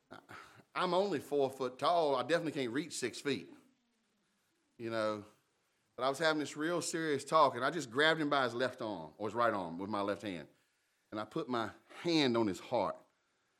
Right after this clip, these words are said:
And I said, "Look at me." I said, "Do you know that God's plan for you is to live inside your heart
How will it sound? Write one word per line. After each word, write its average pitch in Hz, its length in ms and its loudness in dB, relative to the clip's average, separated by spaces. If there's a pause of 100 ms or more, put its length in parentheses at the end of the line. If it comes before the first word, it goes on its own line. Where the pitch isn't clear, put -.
(200)
And 143 60 -6
I - 20 -4
said, 151 180 -6
"Look 240 200 0
at 196 80 -2
me." 87 240 -6 (1900)
I 127 40 -8
said, 131 220 -4
"Do 135 80 -2
you 226 260 6
know 190 440 4 (1120)
that 117 220 -8
God's 220 840 2 (420)
plan 208 460 0
for 233 120 -6
you 180 280 -2
is 180 100 -4
to - 120 -4
live 143 420 0
inside 175 440 -2
your 147 120 0
heart 170 460 -6